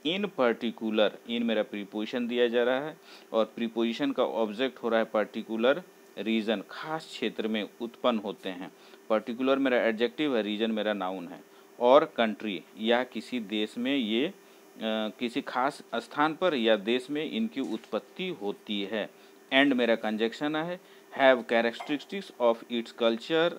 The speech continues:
and cu-, culture, have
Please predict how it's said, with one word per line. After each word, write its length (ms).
and 460
cu-, 360
culture, 440
have 180